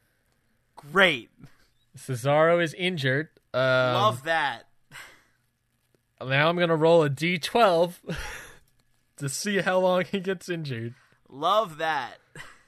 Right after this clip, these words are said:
Speaker 2: <laughs> Mikey, this hurts to do. <laughs> This hurts to do.
Speaker 1: I am
Speaker 2: And
Speaker 1: loving
Speaker 2: I,
Speaker 1: this.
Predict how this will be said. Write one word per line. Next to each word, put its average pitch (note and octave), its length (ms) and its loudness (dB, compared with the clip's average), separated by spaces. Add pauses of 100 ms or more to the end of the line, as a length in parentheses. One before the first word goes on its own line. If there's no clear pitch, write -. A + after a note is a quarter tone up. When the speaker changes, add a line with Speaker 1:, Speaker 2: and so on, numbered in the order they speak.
(1500)
Speaker 2:
<laughs> - 420 -6
Mikey, G3+ 580 0
this B3+ 300 -2
hurts E3 500 -2
to C#3+ 140 -6
do. D3 520 -2 (260)
<laughs> B3 60 -8 (1080)
This F#3 220 -6
hurts E3+ 380 -4
to C#3+ 120 -6
do. D3 420 -2
Speaker 1:
I D3 40 -4
am D3 40 -4
Speaker 2:
And C3+ 160 -10
Speaker 1:
loving E3 260 -8
Speaker 2:
I, D3 80 -2
Speaker 1:
this. D3+ 600 -14